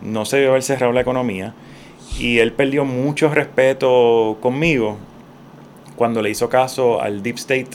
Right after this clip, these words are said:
de "vamos a cerrar toda la economía" y estas cosas. Y entonces creó una situación interesante donde los estados que por años han estado durmientes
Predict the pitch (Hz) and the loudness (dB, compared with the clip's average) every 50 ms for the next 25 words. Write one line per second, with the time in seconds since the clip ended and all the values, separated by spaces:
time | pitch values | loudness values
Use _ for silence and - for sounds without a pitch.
0 | - - - - - - - - - - - - - - 120 113 107 104 101 98 | -20 -20 -20 -20 -20 -20 -20 -20 -20 -20 -20 -16 -8 -2 -2 0 0 0 -2 -4
1 | 95 95 104 104 104 104 107 110 110 107 - 120 107 110 110 107 104 - 107 104 | -4 -4 -4 -4 -4 -4 -4 -4 -4 -4 -4 -6 -4 -2 -4 -4 -4 -4 -2 -2
2 | 104 107 104 104 104 101 98 107 104 104 104 120 139 135 127 120 113 110 107 104 | 0 0 0 0 -2 -2 -4 -4 -6 -6 -4 -4 -4 -4 -4 -4 -4 -4 -6 -8
3 | 98 - - 107 101 - - 104 - - 101 - - - - - - - 113 107 | -10 -12 -10 -12 -10 -10 -10 -12 -12 -12 -12 -12 -10 -10 -12 -10 -8 -8 -6 -6
4 | 120 - 165 160 - 160 160 160 165 165 156 143 120 123 123 131 135 131 147 165 | -6 -6 -6 -4 0 2 4 6 6 6 6 4 2 -2 -2 -4 -4 -4 -6 -4
5 | - 139 - - 139 143 143 139 139 135 139 127 - 147 143 135 113 110 107 107 | -4 -6 -4 -4 -6 -6 -4 -2 -2 -2 -2 0 0 -2 -2 -2 -2 -4 -4 -4
6 | 107 113 104 107 110 104 101 - - 139 143 143 131 117 104 98 - - - - | -4 -4 -2 -2 -2 -2 -4 -2 0 2 4 4 4 4 2 0 -4 -8 -16 -18
7 | - - - - - - - - - - - - - - - - - 117 104 - | -20 -20 -20 -20 -20 -20 -20 -20 -20 -20 -20 -14 -6 -4 -2 0 0 0 0 0
8 | - 127 135 151 156 147 131 123 - - 113 117 120 - - 135 135 135 131 131 | 0 0 0 0 0 0 -2 -4 -4 -6 -6 -6 -4 0 2 4 4 6 6 4
9 | 127 123 123 120 120 120 120 123 131 135 127 113 104 - 90 92 - - - | 4 4 2 2 2 0 0 0 0 0 0 -2 -4 -6 -8 -12 -12 -14 -18